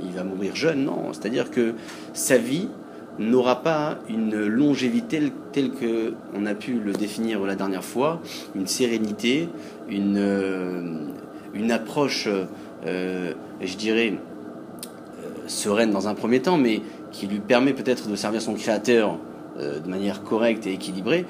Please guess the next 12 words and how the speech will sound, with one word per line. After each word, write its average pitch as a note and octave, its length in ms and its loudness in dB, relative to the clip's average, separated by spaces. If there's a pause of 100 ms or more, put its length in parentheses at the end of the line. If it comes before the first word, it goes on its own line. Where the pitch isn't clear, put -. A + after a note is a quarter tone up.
(180)
Cette - 260 -4
mida C#3 240 4
du B2 80 0
sheker A#2+ 600 2
va G#2 220 2
l'aider C3+ 300 6
dans A2 220 2
un G#2+ 60 2
moment A2+ 400 4
dans F#2 120 -4
sa F#2+ 160 -2
vie, B2 200 -2